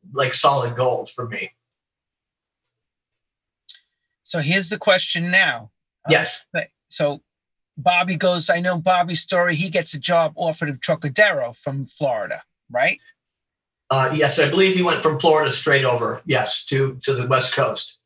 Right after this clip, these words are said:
Speaker 2: Where was, so Bobby was playing, did you meet Bobby in New York pre to Florida, or you met him first in Florida?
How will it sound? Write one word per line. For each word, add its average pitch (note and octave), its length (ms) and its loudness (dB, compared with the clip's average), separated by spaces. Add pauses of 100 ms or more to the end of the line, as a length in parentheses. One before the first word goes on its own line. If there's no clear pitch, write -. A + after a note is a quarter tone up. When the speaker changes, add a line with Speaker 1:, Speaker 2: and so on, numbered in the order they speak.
(240)
Speaker 2:
Where A#3+ 280 2
was, C4+ 360 -4
so F#3 120 0
Bobby A3 300 0
was B3 100 -4
playing, A#3 480 -4 (200)
did E3 200 -2
you C4+ 80 -4
meet D4+ 160 -2
Bobby C4+ 260 2
in A3+ 80 -2
New A3+ 80 -2
York A#3 320 -2
pre D4 280 -2
to - 220 -4
Florida, G4+ 580 0
or G3+ 100 -2
you G3+ 120 0
met G#3 200 2
him F3+ 100 -6
first G3+ 420 0
in F3 120 -6
Florida? E3 480 2